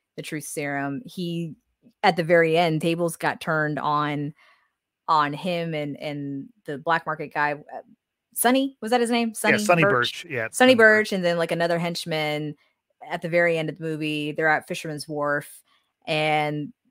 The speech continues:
Speaker 1: they were, quote unquote, apprehended by Dave and, and Kurt. They're given the truth serum and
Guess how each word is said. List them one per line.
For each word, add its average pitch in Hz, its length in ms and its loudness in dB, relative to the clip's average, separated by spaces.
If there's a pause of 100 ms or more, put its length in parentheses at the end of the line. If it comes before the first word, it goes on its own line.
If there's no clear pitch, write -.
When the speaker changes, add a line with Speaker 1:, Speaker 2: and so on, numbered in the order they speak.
(560)
Speaker 1:
they 170 300 0
were, 156 480 -2
quote 151 240 -2
unquote, 143 320 -4
apprehended 147 500 -4
by 135 140 0
Dave 143 360 -4
and, 143 280 -6
and 139 320 -6
Kurt. 165 380 2 (460)
They're 220 200 12
given 185 260 8
the 170 60 6
truth 170 240 0
serum 160 600 0
and 143 340 -2